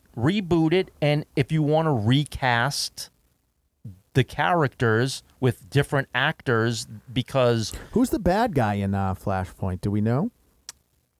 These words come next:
Speaker 1: No, I, I'm gonna say probably
Speaker 2: Darkseid?
Speaker 1: No, I'm, I'm gonna probably say the Reverse Flash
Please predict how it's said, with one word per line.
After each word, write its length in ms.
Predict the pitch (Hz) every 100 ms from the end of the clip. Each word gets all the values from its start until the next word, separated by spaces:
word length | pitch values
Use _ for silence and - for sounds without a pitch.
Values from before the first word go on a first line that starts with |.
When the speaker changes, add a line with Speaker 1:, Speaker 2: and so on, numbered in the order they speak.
| _ _ _ _ _ _ _ _
Speaker 1:
No, 500 | 143 127 131 117 95 -
I, 180 | 107 123 113
I'm 240 | 123 117
gonna 260 | 127 127 131
say 360 | - 135 127
probably 600 | - 127 120 131 135 127 156
Speaker 2:
Darkseid? 160 | 156 - - _ _ _ _ 135
Speaker 1:
No, 200 | 147 -
I'm, 240 | 127 147 147
I'm 160 | 156
gonna 220 | 185 208
probably 440 | - 156 143 123 113
say 260 | - 117
the 100 | 104
Reverse 440 | 95 85 107 113 -
Flash 640 | 131 127 127 123 -